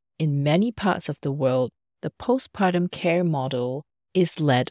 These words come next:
by the midwives, maternity nurses, community nurses, and other primary care providers. I'll go more in detail on who the primary care providers are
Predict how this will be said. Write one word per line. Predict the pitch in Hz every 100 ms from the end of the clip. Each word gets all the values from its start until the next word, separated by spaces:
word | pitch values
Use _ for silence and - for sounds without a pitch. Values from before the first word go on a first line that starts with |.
| -
by | 131 131
the | 127
midwives, | 127 127 143 156 156 190 240 -
maternity | 156 135 - 156 156 170 190
nurses, | 175 151 151 131 131 -
community | - 127 147 180 196 180
nurses, | 170 131 127 - 123 131 - - _ -
and | 190 226 -
other | - 151 147
primary | - - 143 135 135 131
care | - - 135
providers. | 135 139 - - - - - _ _ _ _ -
I'll | 190 214
go | 214
more | 185 160 156
in | 139
detail | 143 147 147 143
on | 156 143
who | - 175 175
the |
primary | 151 156 131 135 147
care | - 131
providers | 139 131 131 139 -
are | 143